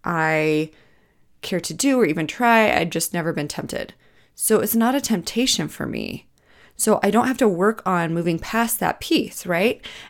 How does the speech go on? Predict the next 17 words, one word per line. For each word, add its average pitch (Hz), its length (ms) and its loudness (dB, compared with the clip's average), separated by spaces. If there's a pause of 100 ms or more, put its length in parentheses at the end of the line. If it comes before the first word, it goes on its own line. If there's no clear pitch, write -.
And 214 200 2
I 208 100 4
look 220 240 2
at 302 80 2
it 285 200 2 (420)
like 190 320 -2
that 185 280 2
too. 226 260 0
Like, - 280 -2
when 196 560 0
I 226 380 2
have 175 480 -2
fully 190 320 -2
onboarded 180 500 -2
this 170 180 -6
new 175 100 -4
self-concept 170 840 -6